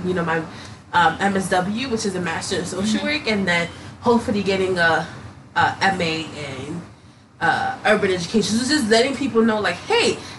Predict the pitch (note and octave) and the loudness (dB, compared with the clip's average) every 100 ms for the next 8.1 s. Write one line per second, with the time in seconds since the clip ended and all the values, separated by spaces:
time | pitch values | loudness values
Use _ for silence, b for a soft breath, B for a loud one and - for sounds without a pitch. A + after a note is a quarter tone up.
0 | - D#4+ C5 G4 F#4+ - F4 G#4 A#4 C#4 | 2 4 4 4 4 4 2 2 2 2
1 | A3+ G#3 F3+ D#3 D#3 B B B - - | 2 2 2 2 0 B B B -2 0
2 | E4+ A4+ G4 B3 G#3 G#3+ F4 F4+ - A#3 | 6 6 8 6 6 6 4 4 -2 4
3 | G#3+ G3+ F#3 G3+ F#3 G#3 B3+ - B - | 4 4 0 0 0 -2 -6 -10 B 2
4 | E4 B4 C5 B4 - - - - - F4 | 6 6 4 2 0 -10 -18 -20 -4 0
5 | A#4+ A#4+ - F4 A4 G#4 - G4 G4 - | 4 2 2 2 4 4 4 4 2 -2
6 | - B3 F4 G4+ F#4+ D#4+ F4 E4+ B3 B3 | 0 2 4 4 4 4 2 -2 0 0
7 | - C4 D#4 G#4 G#4+ - G#4+ A4 A#4+ B4 | 4 2 4 2 -2 -2 0 2 2 0